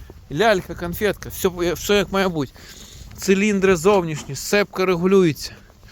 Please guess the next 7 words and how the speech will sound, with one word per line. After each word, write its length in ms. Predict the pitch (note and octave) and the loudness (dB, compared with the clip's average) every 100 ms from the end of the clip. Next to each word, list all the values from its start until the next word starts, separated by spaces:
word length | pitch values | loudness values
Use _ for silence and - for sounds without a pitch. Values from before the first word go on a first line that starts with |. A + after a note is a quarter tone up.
| - - - - | -18 -18 -18 -16
Дві 240 | A#2+ D#3 G#3+ | -6 0 0
швидкості 540 | - G3+ - F3+ - | 2 -2 -2 -8 -4
вома. 440 | E3+ F#3+ E3 B2 A#2+ - - - - - - - - - | 2 4 2 0 -8 -14 -16 -16 -20 -20 -20 -20 -20 -12
Все 280 | - G3+ A3 | -2 0 2
нарядно. 500 | G3+ F#3 C#3 G#2+ G2+ _ _ - C3+ | 2 4 2 -2 -10 _ _ -12 -8
Джинма. 600 | B2+ C#3+ B3+ B3 F3+ C#3+ - - _ - - - - - - - - | -2 2 4 6 4 2 -4 -20 _ -20 -20 -18 -16 -16 -16 -18 -12
А, 840 | B2 C3+ C#3 C#3 C#3+ C#3+ C#3 C#3 | -2 0 2 2 2 4 4 4